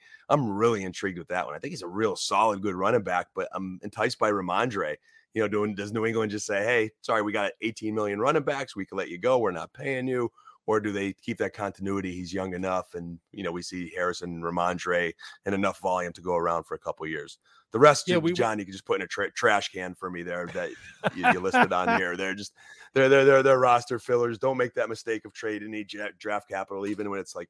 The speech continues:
Speaker 1: playoff time and you need it back.
Speaker 2: Hey, I don't know. Melvin Gordon, he, he could have a, another year
Speaker 1: <sighs>
Speaker 2: after twenty-two.
Speaker 1: Ugh.
Speaker 2: But y-, you made some interesting points with these guys. Damien Harris,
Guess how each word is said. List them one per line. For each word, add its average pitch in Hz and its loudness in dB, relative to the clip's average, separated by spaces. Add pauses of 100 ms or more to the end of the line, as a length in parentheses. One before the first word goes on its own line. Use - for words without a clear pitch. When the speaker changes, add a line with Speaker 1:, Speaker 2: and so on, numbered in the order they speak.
Speaker 1:
playoff 90 -4
time 87 -8
and 85 -14
you 87 -12
need 87 -12
it 80 -20
back. 85 -12 (1120)
Speaker 2:
Hey, 392 -6
I 381 -2
don't 415 -2
know. 269 4
Melvin 339 4
Gordon, 185 4 (400)
he, 190 -8
he 269 -6
could 339 -6
have 277 2
a, 196 0 (280)
another 160 2
year 143 2
Speaker 1:
<sighs> - -
Speaker 2:
after 139 0
twenty-two. 139 -4 (120)
Speaker 1:
Ugh. 123 4
Speaker 2:
But 214 4
y-, 202 -10 (380)
you 269 0
made 330 2
some 285 -4
interesting 240 -4
points 214 -2
with 170 -4
these 131 -8
guys. 92 -8 (1040)
Damien 247 0
Harris, 175 -4